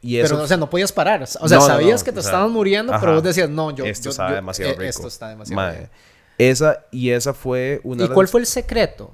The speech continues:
Speaker 2: O sea, o, o, a ver, ent-, entiendo que fue picante y todo, pero ¿qué, qué era? O sea, era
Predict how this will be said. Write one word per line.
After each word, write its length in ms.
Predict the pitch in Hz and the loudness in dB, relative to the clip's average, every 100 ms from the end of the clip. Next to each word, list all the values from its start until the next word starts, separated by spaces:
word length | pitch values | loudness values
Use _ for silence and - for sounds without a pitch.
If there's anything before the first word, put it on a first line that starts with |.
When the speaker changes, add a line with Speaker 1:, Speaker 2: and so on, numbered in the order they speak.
| - | -14
Speaker 2:
O 100 | 131 | -6
sea, 140 | 165 | -4
o, 80 | 139 | -4
o, 460 | 135 143 147 - - | -6 -8 -12 -12 -12
a 120 | 151 | -6
ver, 240 | 151 113 110 - | -4 -4 -8 -16
ent-, 280 | 123 127 - _ | -14 -14 -16 _
entiendo 500 | 131 117 135 135 165 | -14 -10 -8 -8 -8
que 160 | 160 120 | -8 -8
fue 160 | - 120 | -8 -12
picante 460 | 139 143 147 151 | -12 -14 -14 -16
y 40 | 139 | -14
todo, 280 | 147 156 | -12 -12
pero 260 | - 104 92 _ _ _ _ | -10 -12 -14 _ _ _ _
¿qué, 220 | 127 - _ - | -12 -12 _ -10
qué 200 | 139 165 | -6 -4
era? 200 | 135 107 | -4 -10
O 180 | - 110 | -14 -16
sea, 180 | 110 | -14
era 220 | 104 110 | -12 -14